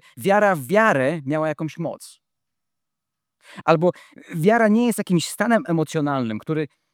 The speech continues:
możesz poprawić, pój-, idąc na jakieś spotkanie i tam na tym spotkaniu, jeżeli przyjdziesz na nasze spotkanie i w trakcie uwielbienia doświadczysz takiej mocy wiary i wtedy twoja wiara będzie bardziej działać. Nie.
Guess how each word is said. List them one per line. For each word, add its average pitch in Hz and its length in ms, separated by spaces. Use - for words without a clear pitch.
możesz 170 340
poprawić, 180 880
pój-, 185 240
idąc 190 320
na 185 60
jakieś 175 280
spotkanie 196 580
i 147 120
tam 220 180
na 190 80
tym 202 140
spotkaniu, 202 580
jeżeli 160 260
przyjdziesz 240 380
na 208 80
nasze 196 160
spotkanie 190 540
i 160 40
w - 60
trakcie 208 300
uwielbienia 180 600
doświadczysz 196 560
takiej 185 300
mocy 190 440
wiary 196 340
i 156 60
wtedy 170 680
twoja 160 280
wiara 170 240
będzie 147 240
bardziej 139 360
działać. 104 720
Nie. 147 360